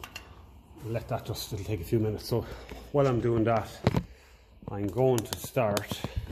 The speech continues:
giving the wheels, the back wheels especially, where the axle seals were leaking, um, covered in oil. So what I'm gonna do is I'm gonna start pouring that in there, and, uh, just W D forty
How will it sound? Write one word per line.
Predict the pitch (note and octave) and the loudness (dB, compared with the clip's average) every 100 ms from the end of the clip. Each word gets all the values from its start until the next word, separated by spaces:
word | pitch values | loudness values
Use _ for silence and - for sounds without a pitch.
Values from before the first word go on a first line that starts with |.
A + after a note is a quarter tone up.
| - - - - - - - - - - | -10 -12 -20 -20 -20 -20 -20 -20 -14 -6
giving | A2+ A2+ A2+ - - | -2 -2 -4 -10 -8
the | G#2 | -2
wheels, | A2 C3+ B2 A2 G2+ - - - | 0 2 0 -2 -6 -10 -16 -16
the | - | -6
back | B2 - | -6 -2
wheels | C3 G#2 | -4 -4
especially, | - A#2+ - G#2+ | -4 -8 -6 -8
where | G2 | -8
the | G2 - - A#2 | -10 -14 -10 -6
axle | A#2 - | -6 -6
seals | - B2 A#2 | -4 -2 0
were | A2 | 0
leaking, | G#2+ B2 A#2+ G2+ - - - - - - - - - - | 0 -2 -4 -8 -10 -20 -20 -20 -20 -20 -20 -20 -20 -14
um, | G2+ G2+ F#2+ F#2+ - - - - - - - - - - - - - | -12 -8 -8 -10 -12 -16 -20 -20 -20 -20 -20 -20 -20 -20 -18 -18 -12
covered | - G#2 F#2+ | -8 -8 -8
in | F#2+ | -6
oil. | G#2 G2+ F#2+ - - | -4 -4 -6 -10 -10
So | G#2 - - - - - - - - | -12 -12 -16 -18 -20 -20 -20 -20 -18
what | G#2+ | -12
I'm | G#2 | -6
gonna | B2+ A#2+ | -4 -2
do | A#2 A#2+ A#2 | -2 -2 -2
is | A2 - - - - | -4 -8 -10 -10 -12
I'm | G#2 | -8
gonna | A#2 A#2 A2 | -4 -4 -4
start | A#2 G#2 | -4 -4
pouring | - C#3 B2 A2+ | 4 4 6 4
that | A#2 A2+ | 2 2
in | G#2+ | 0
there, | A2 A2 G#2+ - - - - - - | 0 -2 -2 -8 -20 -20 -20 -18 -8
and, | F#2 G2 F#2+ | -4 -2 0
uh, | G2 F#2 - - | -2 -2 -6 -12
just | A2 - | -14 -2
W | A#2+ G#2 | 0 2
D | G#2 G2+ | 0 -2
forty | A#2 G#2+ - G2+ | -2 -2 -2 -8